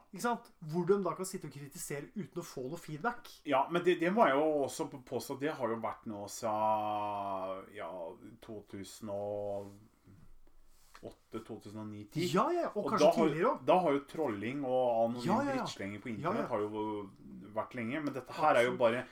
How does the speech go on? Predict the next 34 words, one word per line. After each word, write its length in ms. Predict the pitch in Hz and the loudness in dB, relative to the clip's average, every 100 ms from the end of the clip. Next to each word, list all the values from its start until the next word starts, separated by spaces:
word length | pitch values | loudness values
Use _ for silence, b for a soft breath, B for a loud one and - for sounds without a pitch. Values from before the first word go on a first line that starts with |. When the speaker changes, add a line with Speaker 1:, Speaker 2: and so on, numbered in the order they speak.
| B | B
Speaker 2:
en 120 | 135 127 | -6 -2
mer 140 | 120 | -2
folkelig 680 | - - 139 110 - 101 101 | -4 -8 -8 -8 -12 -10 -2
versjon 400 | 113 - 110 98 | -2 -4 -12 -10
av 140 | 113 | -8
drittslenging. 640 | 123 120 - 113 123 165 | -8 -10 -10 -8 -6 -6
Speaker 1:
Ja, 220 | 180 202 240 - | 0 2 0 -2
men 140 | 190 | -4
altså, 280 | 208 196 208 - | -4 -4 -6 -8
det, 200 | 190 208 - | -8 -8 -8
det 220 | 196 202 | -6 -6
her 240 | - 175 | -2 -2
er 180 | 185 180 | -2 -6
på 120 | 175 196 | -4 -4
en 60 | |
måte 180 | 175 175 | -4 -4
bare 340 | 175 160 143 170 - _ | 0 0 0 -6 -10 _
enda 500 | 240 220 160 143 143 - | -4 -2 -2 -2 -4 -2
en 180 | 185 190 | -6 -6
app 280 | 208 - - - _ | -8 -8 -12 -20 _
på 260 | - 156 165 - | -10 -8 -8 -8
Speaker 2:
Ja. 140 | 196 185 147 147 143 160 _ _ - 151 - 208 202 - | -12 -10 -10 -12 -14 -18 _ _ -16 -16 -4 -4 -4 -10
Speaker 1:
drittapp-lasset. 1200 | _ - - - - _ - - 175 170 - - 254 - - - | _ -20 -10 -8 -8 _ -20 -10 -6 -4 -4 -4 -4 -6 -12 -10
Speaker 2:
Det 120 | - | 4
er 160 | 160 170 | 8 8
en 140 | 196 208 | 6 2
møkka-app 600 | 202 - 127 120 123 - | -2 0 0 2 0 -2
du 80 | 156 | -2
overhodet 360 | 147 165 - 196 | -2 -4 0 2
Speaker 1:
Ja. 120 | 220 | 4
Speaker 2:
ikke 120 | 185 | 2
har 80 | 135 | 0
bruk 220 | 117 113 | -2 -4
for. 220 | - 185 | 2 2